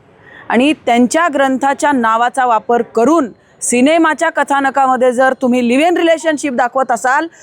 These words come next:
तर ही अत्यंत शरमेची आणि लज्जेची गोष्ट आहे, जी एक समर्थ भक्त म्हणून मला भावली नाही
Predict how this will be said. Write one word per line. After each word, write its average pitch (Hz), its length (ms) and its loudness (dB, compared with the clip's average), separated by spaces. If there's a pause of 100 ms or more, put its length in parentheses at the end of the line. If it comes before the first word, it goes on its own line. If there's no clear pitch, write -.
(160)
तर 240 100 4
ही 269 140 2
अत्यंत 269 540 -2
शरमेची 233 500 0
आणि 226 240 0
लज्जेची 285 400 0
गोष्ट 302 280 -2
आहे, 262 340 0 (320)
जी 285 120 0
एक 285 160 0
समर्थ 302 400 0
भक्त 269 280 -2
म्हणून 262 280 0
मला 247 320 0
भावली 226 320 0
नाही 226 340 0